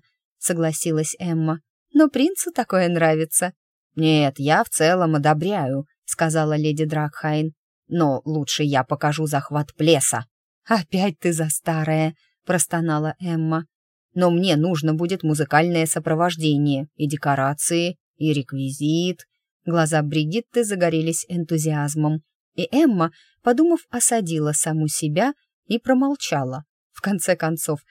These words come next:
она должна помочь невесте раскрыться. Нравятся ей бои и ястребы, так что ж, боевая девушка, патриотка. Пусть принц сам решает, такая ли жена ему нужна.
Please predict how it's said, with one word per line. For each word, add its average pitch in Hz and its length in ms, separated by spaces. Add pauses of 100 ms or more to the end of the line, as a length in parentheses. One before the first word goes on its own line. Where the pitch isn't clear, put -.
(220)
она 208 220
должна 262 440
помочь 196 440
невесте 170 500
раскрыться. 151 680 (280)
Нравятся 170 580
ей 202 240
бои 180 460
и 151 40
ястребы, 190 640 (240)
так 165 160
что - 280
ж, - 200 (320)
боевая 208 520
девушка, 185 580 (140)
патриотка. 165 760 (340)
Пусть - 320
принц 254 420
сам 165 320
решает, 156 500 (280)
такая 349 380
ли 226 140
жена 180 340
ему 202 320
нужна. 151 480